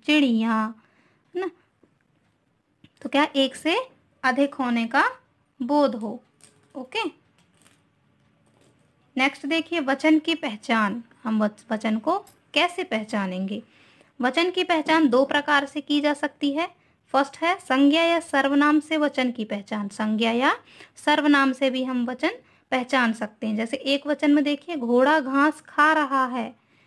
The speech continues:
तो एक वचन में घोड़ा घास खा रहा है, तो एक घोड़ा है यहाँ पर, इससे हमें पता चल रहा है कि खा रहा है। अब बहुवचन में देखिए,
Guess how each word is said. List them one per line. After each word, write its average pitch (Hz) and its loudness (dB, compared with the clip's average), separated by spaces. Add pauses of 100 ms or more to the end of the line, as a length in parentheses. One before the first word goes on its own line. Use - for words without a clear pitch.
(180)
तो - -4
एक 302 0
वचन 339 0
में 381 -4 (220)
घोड़ा 294 4
घास 339 0
खा 339 4
रहा 226 -2
है, 214 -6
तो - -8 (120)
एक 320 -4
घोड़ा 349 0
है 339 0
यहाँ 311 2
पर, 302 -4
इससे 302 -2
हमें 294 4
पता 294 -4
चल 285 2
रहा 294 -2
है 311 0
कि 330 -10
खा 320 2
रहा 277 0
है। 233 -6 (440)
अब 247 -2
बहुवचन 294 4
में 311 4
देखिए, 311 -2